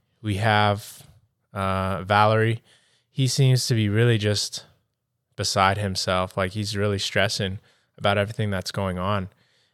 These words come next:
And at least in this trailer, it seems like that, that's very much the case. Like, he's just either shocked or stunned or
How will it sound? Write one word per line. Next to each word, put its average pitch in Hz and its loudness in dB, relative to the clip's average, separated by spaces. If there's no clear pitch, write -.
And 101 -2
at 104 -2
least 135 2
in 123 0
this 101 0
trailer, 110 0
it - -12
seems 110 -2
like 95 -2
that, - -4
that's 107 0
very 107 2
much 104 -2
the - -12
case. 113 -2
Like, 92 -2
he's 117 -4
just 117 0
either 110 2
shocked 120 0
or 95 -4
stunned 123 0
or 98 -2